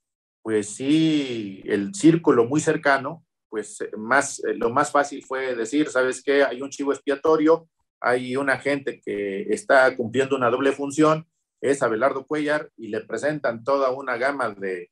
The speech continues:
eh, documentos en donde, pues, él pudo llegar a alguna interpretación, pero no escuchó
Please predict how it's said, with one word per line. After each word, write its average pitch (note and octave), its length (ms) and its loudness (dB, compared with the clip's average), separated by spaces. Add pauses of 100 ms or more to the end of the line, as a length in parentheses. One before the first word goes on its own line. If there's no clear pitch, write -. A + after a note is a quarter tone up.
(100)
eh, F2+ 340 -10
documentos C#3+ 840 4 (320)
en A2+ 180 -4
donde, G#2+ 380 4
pues, G#2+ 260 0
él C3+ 180 2
pudo C#3+ 240 4
llegar C3 320 2
a C3 40 0
alguna C3+ 260 -6
interpretación, C#3 840 0
pero G#2 280 -2
no C3 380 -2
escuchó - 720 -2